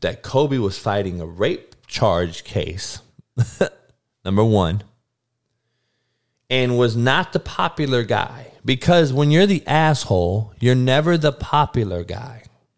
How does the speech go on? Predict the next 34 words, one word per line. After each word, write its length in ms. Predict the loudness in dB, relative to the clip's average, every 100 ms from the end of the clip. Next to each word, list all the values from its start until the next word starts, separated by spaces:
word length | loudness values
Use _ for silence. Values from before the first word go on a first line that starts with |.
| _ _ _ _ -6
Okay? 400 | -4 -2 -4 -6 -14 -18 -8
We 160 | -2
all 160 | 0 2
know 180 | 2 2
the 180 | 2
N 120 | 0 0
B 160 | 2
A 120 | 2
and 80 | 2
the 60 | 0
refs 320 | 0 0 -2
hated 720 | -12 -4 0 2 2 2 -4 _ -4
Kobe. 420 | 0 0 -2 -14 -18 _ _ _ _ _ _ _ _ _ _ _ _ _ _ _ _ _ _ _ _ _
But 120 | 2
I'm 140 | 2 4
gonna 160 | 4
remind 560 | 4 6 6 6 6 4
everyone, 760 | 4 4 2 0 -2 -8 -12 -4
do 80 | 0
you 180 | 0
know 280 | 2 4 4
who 180 | 6 4
beat 300 | 4 0 0
Kobe 340 | 0 2 2
out 400 | 4 2 -2 -8
for 140 | -6 -4
two 560 | -4 2 4 6 6
of 120 | 4 4
the 200 | 2 2
M 140 | 2
V 160 | 0 0
P, 440 | -2 0 0 0 -2
uh, 180 | -2 0
in, 180 | 0